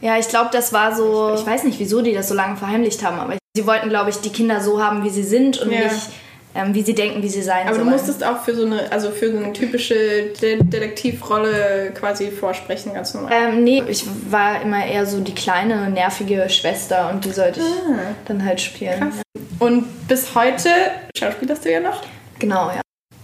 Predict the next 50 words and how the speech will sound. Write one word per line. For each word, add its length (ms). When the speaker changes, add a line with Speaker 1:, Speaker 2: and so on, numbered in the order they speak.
Speaker 2:
Was 200
macht 240
dir 120
denn 100
dann 180
mehr 140
Spaß, 400
Musik 320
oder 160
Schauspiel? 460
Speaker 1:
Mir 120
macht 240
beides 480
Spaß, 440
aber 720
Schauspiel 500
ist 160
super 340
viel 300
warten. 580
Also 320
Speaker 2:
Mhm. 60
Speaker 1:
es 140
ist 160
nicht 180
so, 420
wie 80
man 160
sich 120
das 160
immer 160
vorstellt, 720
so 320
glamourös, 1300
irgendwie 360
sowas. 460
Es 140
ist, 180
man 280
wartet 280
einfach 220
die 100
ganze 320
Zeit, 380
man 180
ist 220
super 340
lange 220
am 160
Set. 400